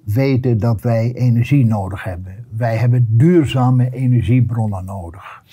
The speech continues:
Wij hebben waterstof nodig. En Afrikaanse landen bezitten in overvloed alle grondstoffen die noodzakelijk zijn."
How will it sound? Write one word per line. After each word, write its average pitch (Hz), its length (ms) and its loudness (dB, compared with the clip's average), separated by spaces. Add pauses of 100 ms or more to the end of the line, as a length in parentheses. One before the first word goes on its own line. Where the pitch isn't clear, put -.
(320)
Wij 131 180 0
hebben 139 460 0 (300)
waterstof 113 760 -4
nodig. 82 520 -10
En 117 260 -10
Afrikaanse 131 800 -2
landen 139 580 0
bezitten 110 420 0
in 117 200 0
overvloed 135 800 -2 (280)
alle 165 480 0
grondstoffen 120 920 -6
die 107 200 -2
noodzakelijk 98 760 -8
zijn." 90 300 -14